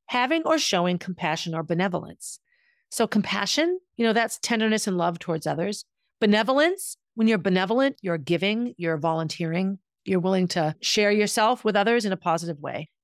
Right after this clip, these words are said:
The next definition was inflicting the minimum pain. And the example here was killing someone in a humane way. So how do you kill somebody in a humane way? Well, when we're thinking of animals, there are painful ways to slaughter animals and there are humane way to slaughter animals.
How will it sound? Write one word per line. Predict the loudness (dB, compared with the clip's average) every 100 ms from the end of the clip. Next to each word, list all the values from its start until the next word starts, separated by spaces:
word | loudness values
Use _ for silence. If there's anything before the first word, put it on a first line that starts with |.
| _ 2
The |
next | 4 2
definition | 0 2 4 4 4
was | 2 2
inflicting | 0 0 0 0 2 2
the | 4
minimum | 4 4 2 0
pain. | -2 0 2 0 -2
And | -2 -2
the | -2 -4
example | -10 -2 0 0 -2
here | 0 -2
was | 0 2 0 -2 -14 _ _
killing | -2 0
someone | 0 0 0
in | -2
a |
humane | -2 -2 0 -2
way. | -2 -4 -8
So | -6 -2
how | 0
do | 0
you |
kill | 0 -2 -2
somebody | -2 -2 -2
in | -4
a |
humane | -6 -4 -2 -2
way? | -4 -2
Well, | 0 2 0 -4 _ _ _
when | -2
we're | 0
thinking | 0 2 2
of |
animals, | 2 2 2 0 -2 -6 -12 -2
there | 2
are | 2
painful | 2 0 2 2
ways | 2 0
to | -2
slaughter | -2 0 0
animals | 0 -2 0 -2 -2
and | -2
there | -2
are | -4 -4
humane | -2 0 0 0
way | -2
to | -2
slaughter | -4 -4 -4
animals. | -4 -6 -6 -10 -12